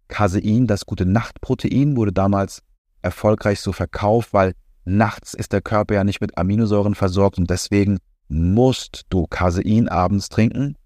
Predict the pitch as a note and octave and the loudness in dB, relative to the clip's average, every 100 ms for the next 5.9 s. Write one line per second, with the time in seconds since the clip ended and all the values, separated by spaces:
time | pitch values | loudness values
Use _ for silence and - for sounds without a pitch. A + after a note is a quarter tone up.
0 | _ _ _ - G2 G2+ A#2+ F2+ - F#2 | _ _ _ -6 -2 0 0 -2 -4 0
1 | G2+ G2 - - F#2 A#2 G#2 A#2 B2+ - | 2 0 -2 0 2 2 2 0 -4 -8
2 | - - A#2 - A#2 D3 F#3+ A3+ F#2+ - | -2 0 0 -2 -2 0 -2 0 0 0
3 | E2 F2 - - B2 F#3 - - _ _ | -2 -4 -6 0 2 2 -2 -14 _ _
4 | _ _ - G2+ G2 F#2 F#2+ F#2 F2+ - | _ _ 0 2 2 0 -2 0 -2 -2
5 | - E2 - - G#2 - F#2+ F#2+ | -2 -4 -2 2 2 2 -2 -2